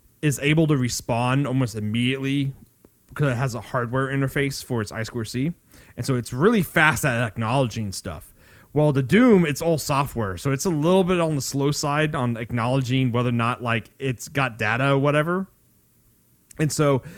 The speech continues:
what's happening is, um, on how it worked in Doom is basically if it got a request for data or a, uh, or a write,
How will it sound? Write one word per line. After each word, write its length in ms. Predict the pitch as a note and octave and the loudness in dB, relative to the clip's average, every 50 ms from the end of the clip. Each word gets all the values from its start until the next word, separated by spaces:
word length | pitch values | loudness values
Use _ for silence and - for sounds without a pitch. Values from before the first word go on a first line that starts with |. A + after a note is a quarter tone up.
| - - - _ _ _ _ _ _ _ - | -20 -20 -20 _ _ _ _ _ _ _ -2
what's 200 | D3+ D3+ - - | -2 -2 0 2
happening 520 | - D#3+ F#3+ A3 - F#3+ E3 D#3 D3+ D3+ | 4 4 4 4 4 2 2 2 2 2
is, 520 | D#3 D3+ D3 C#3 C3+ B2+ B2+ B2 - - - _ _ _ _ _ _ _ _ _ _ - | 2 2 2 4 4 2 0 -2 -4 -10 -16 _ _ _ _ _ _ _ _ _ _ -6
um, 480 | B2 A#2+ A#2+ A#2 A2+ A2 G#2 G2+ F2 _ _ | -2 0 0 0 0 0 -2 -4 -6 _ _
on 380 | - - C3+ B2+ B2 B2 B2 A#2 | -6 -2 -2 0 0 0 -2 -4
how 400 | A#2 - - B2 C#3 C#3+ C#3 C3+ | -6 -6 -2 0 0 0 0 0
it 80 | C3+ C#3 | 0 2
worked 240 | D3+ E3+ D#3+ - C3+ | 2 2 2 0 -2
in 100 | B2+ G#2+ | -2 2
Doom 320 | G2+ C#3+ E3+ F3 E3 D3+ | 4 6 6 6 6 4
is 100 | C3+ B2 - | 2 0 0
basically 400 | D#3+ F#3 A3+ A3 - E3+ C#3 C3 | 0 0 0 0 0 -2 0 0
if 100 | C3 C3 | 0 2
it 160 | F3+ G3 F3+ | 2 0 2
got 180 | - G#3 G#3+ F#3 | 0 -2 0 0
a 40 | |
request 840 | D3+ C3+ B2+ A2 - - - B2+ B2 C3+ D#3+ - - - - - - - - _ _ _ _ _ _ _ _ _ _ | 0 0 -2 -2 -4 -6 -6 -4 -4 -2 -2 -4 -4 -6 -8 -12 -18 -20 -20 _ _ _ _ _ _ _ _ _ _
for 160 | - - C3 | -6 -4 -4
data 400 | G2 G#2 G2+ G#2+ A#2+ D3 F3+ G#3 - _ _ _ _ _ _ _ _ _ _ _ - | -2 -2 -2 0 0 0 0 -2 -4 _ _ _ _ _ _ _ _ _ _ _ 0
or 180 | C3+ C3+ B2 A#2+ | 2 2 2 2
a, 320 | B2 B2+ B2+ A#2+ A#2 A#2 | 2 2 2 2 2 2
uh, 280 | A2+ A2 A2 G#2+ G#2+ G2+ - | 2 2 2 2 0 -2 -2
or 160 | A#2+ B2 A#2+ | -2 -2 -2
a 60 | G#2+ | -2
write, 520 | G2+ G#2 G#2 G#2 A#2 D3 - - - - | -4 -4 -4 -2 -2 -4 -4 -6 -12 -18